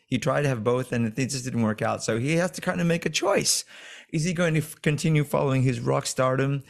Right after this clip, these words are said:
and continue the life that he has been doing, even though it's been very successful for him? It's not fulfilling his soul. Or does he follow his heart? And does he follow this domestic bliss?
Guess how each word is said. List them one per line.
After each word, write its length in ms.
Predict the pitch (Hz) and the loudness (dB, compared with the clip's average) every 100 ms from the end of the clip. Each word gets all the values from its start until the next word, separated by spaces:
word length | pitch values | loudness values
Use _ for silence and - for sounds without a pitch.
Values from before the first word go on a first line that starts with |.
| - - | -20 -10
and 160 | - 110 | -4 -2
continue 440 | 123 117 131 123 | 0 0 2 2
the 120 | 107 113 | 2 2
life 240 | 110 110 | 0 0
that 120 | 110 | -2
he 160 | 110 101 | 0 0
has 360 | 107 117 120 | 2 0 0
been 180 | 110 120 | 0 2
doing, 220 | 110 113 | 2 2
even 200 | 113 110 | 2 2
though 120 | 113 113 | 2 0
it's 120 | - | -2
been 180 | 113 101 | -2 2
very 180 | 151 | 2
successful 520 | 156 - 214 202 - 175 | 0 0 0 0 -2 -8
for 260 | 175 160 | -2 0
him? 200 | 151 156 - - | 2 -2 -8 -14
It's 200 | - - | -12 -4
not 220 | 127 113 | 0 0
fulfilling 360 | - - 110 104 | -4 -4 0 0
his 100 | 98 | 0
soul. 340 | - 113 107 | 0 0 0
Or 160 | 104 107 | 0 0
does 220 | 113 110 | 0 -2
he 80 | 110 | -6
follow 380 | - 110 110 107 | -6 -4 -2 -2
his 180 | 101 - | -4 -8
heart? 400 | 135 123 - _ - - - | -6 -6 -6 _ -20 -20 -6
And 120 | 107 | -2
does 160 | 101 95 | -2 -2
he 100 | 101 | -6
follow 440 | - 101 98 92 - - | -2 -2 0 -2 -8 -14
this 340 | 101 107 101 - | -4 -2 -2 0
domestic 580 | 110 110 - 110 95 | 0 0 -2 -8 -6
bliss? 380 | 117 120 117 - | -4 -2 -2 -6